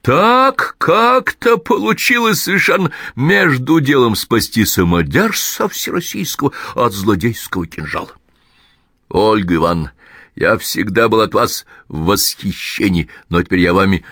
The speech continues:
восхищён безмерно. Я не иронизирую, так оно и есть. Да известно ли вам,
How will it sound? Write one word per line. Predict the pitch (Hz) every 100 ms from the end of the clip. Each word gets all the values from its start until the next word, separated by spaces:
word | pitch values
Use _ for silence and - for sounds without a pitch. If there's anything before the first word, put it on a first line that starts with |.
| -
восхищён | - 101 - - 110 95 - - 98 87
безмерно. | 82 92 82 73 82 92 - 82 - - -
Я | - 55
не | 95 87
иронизирую, | 82 85 80 107 147 139 113 78
так | - -
оно | 80
и | 87
есть. | 101 139 - - - _ _ _ _ _
Да | 87 117 127 151 170
известно | 135 190 220 - 196
ли | 190 185
вам, | 190 214 113 76